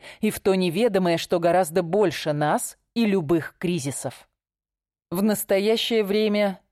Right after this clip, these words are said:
нужно быть готовым к постоянному возникновению процессов, которые мы не сможем контролировать.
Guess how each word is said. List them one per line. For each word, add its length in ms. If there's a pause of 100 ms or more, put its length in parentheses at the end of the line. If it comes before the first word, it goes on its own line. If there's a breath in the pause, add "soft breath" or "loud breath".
нужно 400
быть 200
готовым 460
к 120
постоянному 1040
возникновению 920
процессов, 720 (560 loud breath)
которые 420
мы 160
не 140
сможем 560
контролировать. 960